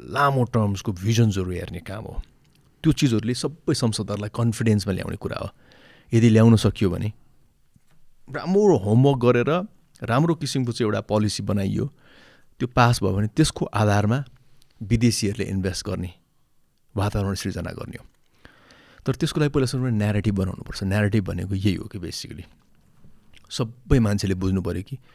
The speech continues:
मैले भनेको ड्राई पोर्ट अथवा स्पेसल इकोनोमिक जोन्सको अवधारणा सबै मान्छेले बुझ्नुपर्छ। त्यस पछाडि मात्रै सबैजनाले सपोर्ट गर्न थाल्छ। सबैजनाले सपोर्ट गरिसकेपछि संसदमा पास हुन्छ। पास भइसकेपछि त्यसको आधारमा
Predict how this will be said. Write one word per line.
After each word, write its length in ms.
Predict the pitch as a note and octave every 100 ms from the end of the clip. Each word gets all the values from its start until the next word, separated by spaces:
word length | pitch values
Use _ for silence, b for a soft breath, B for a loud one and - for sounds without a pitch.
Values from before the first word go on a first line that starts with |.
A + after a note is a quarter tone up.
| b b b -
मैले 200 | A2 A#2
भनेको 440 | F#2 F#2+ G2+ G#2 - _ _ A#2
ड्राई 320 | A#2 G2 A2
पोर्ट 240 | - G#2
अथवा 220 | G2+ G2+
स्पेसल 460 | F#2 - A#2+ - G#2+
इकोनोमिक 380 | - G#2+ G2+ G2
जोन्सको 400 | A2+ G#2 G2 -
अवधारणा 480 | F#2+ F#2 F#2 F2+ F#2+
सबै 280 | D3 D3+
मान्छेले 320 | D3 G2 G2+ G2
बुझ्नुपर्छ। 580 | G#2+ A2 G2+ F2+ E2+ F2+ b b b _
त्यस 140 | B2+
पछाडि 260 | - A#2+ A#2+
मात्रै 380 | A#2+ C3 - C3
सबैजनाले 520 | - G#2 A2+ G2 G2
सपोर्ट 360 | - F2 G#2 F#2
गर्न 120 | F2+
थाल्छ। 200 | F#2+ F#2 - B B B
सबैजनाले 360 | D3 E3 D#3 C#3
सपोर्ट 300 | C3 B2 A2
गरिसकेपछि 500 | G#2 - G2+ F#2 G2+
संसदमा 420 | - F#2+ F#2+ F#2
पास 320 | - F2 -
हुन्छ। 180 | F2 - - b b b b b b _ A#2+
पास 300 | A#2 G#2 G2
भइसकेपछि 720 | F2+ - F#2 G2 - F#2 F#2
त्यसको 320 | G2+ - A2+
आधारमा 640 | - G#2 F#2+ E2+ F2 A2+